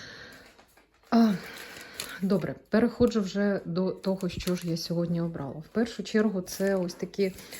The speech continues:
е, сосиск-, е, сосиски, називаються де Тулуз, по-тулузьки. Е,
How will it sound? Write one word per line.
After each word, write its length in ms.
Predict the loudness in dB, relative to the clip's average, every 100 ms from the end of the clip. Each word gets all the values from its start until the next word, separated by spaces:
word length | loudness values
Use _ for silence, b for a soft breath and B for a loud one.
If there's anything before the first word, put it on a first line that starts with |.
| B -4
е, 160 | -2
сосиск-, 680 | -2 -4 0 0 0 -4 -12
е, 200 | -10 -8 -8 -8 -8
сосиски, 640 | -6 -4 -2 0 0 0 -2
називаються 600 | 0 0 0 2 0 2
де 100 | 0
Тулуз, 480 | 0 -2 0 -2 -2
по-тулузьки. 920 | -2 0 0 2 0 -2 2 4 4 B B B B B B
Е, 100 | 0